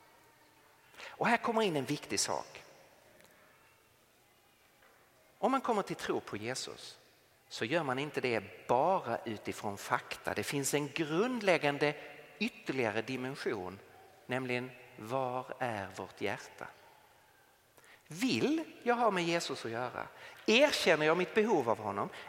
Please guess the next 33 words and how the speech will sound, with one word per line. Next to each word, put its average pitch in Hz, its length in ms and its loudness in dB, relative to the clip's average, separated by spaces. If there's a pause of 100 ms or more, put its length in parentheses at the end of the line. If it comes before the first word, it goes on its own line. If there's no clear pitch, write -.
Eller 220 200 8
vill 185 360 0
jag 170 120 4
leva 170 500 4
för 165 220 2
mig 156 140 2
själv? 151 500 -2 (1400)
Tro 233 380 2
handlar 180 480 6 (200)
också - 420 -2
om 277 280 2
omvändelse. 92 920 0 (580)
Om 262 160 6
jag 240 120 8
bejakar 196 680 4
att 175 120 0
Jesus 214 340 -2
är 185 80 4
uppstånden 113 580 -2 (400)
kommer 165 220 -2
det 175 140 4
att 151 100 4
ställa 147 320 4 (200)
hela 233 300 4
mitt 170 200 0
liv 165 420 2
på 127 120 6
ända. 135 480 0 (880)
Om 131 140 4
jag 123 100 2
inte 113 180 0
vill 269 280 0
det, 80 220 2